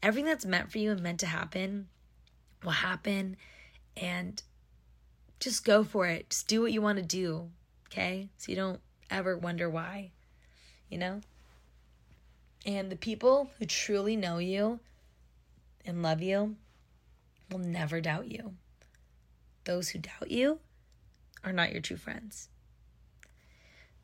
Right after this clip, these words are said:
Those who believe what others say about you, what they know is against your true character, they're not true friends. And it's hard to kind of come to realization with those things, but it's something hard that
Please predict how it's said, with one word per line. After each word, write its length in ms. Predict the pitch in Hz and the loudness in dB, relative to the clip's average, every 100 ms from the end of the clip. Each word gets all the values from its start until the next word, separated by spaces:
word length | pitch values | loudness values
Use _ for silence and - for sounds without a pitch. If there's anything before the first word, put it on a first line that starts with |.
| - - - | -20 -20 2
Those 200 | 208 - | 2 2
who 80 | |
believe 480 | 240 208 196 226 240 | 0 0 2 0 2
what 100 | 208 | 2
others 280 | 196 180 175 | 4 2 0
say 380 | - - 226 247 | 0 4 6 6
about 280 | 190 165 - | 2 -4 -4
you, 380 | 180 208 190 170 - - _ _ _ _ _ _ _ _ | -8 -8 -12 -16 -20 -20 _ _ _ _ _ _ _ _
what 220 | - 202 - | -2 0 2
they 140 | 202 | 2
know 380 | 185 175 175 185 | 2 0 0 -4
is 140 | 185 | -6
against 480 | 175 170 - 180 - | -8 -6 -4 -2 -2
your 80 | 175 | -2
true 180 | - 185 | -4 -6
character, 640 | - 170 160 - 226 240 - _ _ _ _ - - | -6 -6 -4 -4 -4 -4 -14 _ _ _ _ -20 -10
they're 120 | - | -6
not 160 | 98 | -6
true 160 | - - | -6 -10
friends. 500 | - 226 220 - - _ _ - - - _ _ _ _ - | -10 -10 -10 -12 -16 _ _ -20 -20 -20 _ _ _ _ -8
And 100 | 180 | -4
it's 140 | 151 | -4
hard 220 | - 180 | -2 -2
to 60 | 175 | -4
kind 220 | - 175 | -6 -6
of 120 | 165 | -6
come 180 | - 165 | -4 -4
to 120 | 160 | -4
realization 560 | - - 175 196 - 214 | -4 -6 -4 -6 -8 -10
with 140 | 208 | -8
those 220 | - 190 | -4 -4
things, 320 | - 202 190 - | -4 -4 -4 -8
but 320 | - - - - _ - _ _ - _ - | -8 -8 -10 -20 _ -20 _ _ -20 _ -8
it's 180 | 185 160 | -6 -4
something 300 | 185 170 175 | -6 -6 -6
hard 320 | 156 165 165 | -2 -2 -4
that 280 | 208 196 214 | -6 -8 -8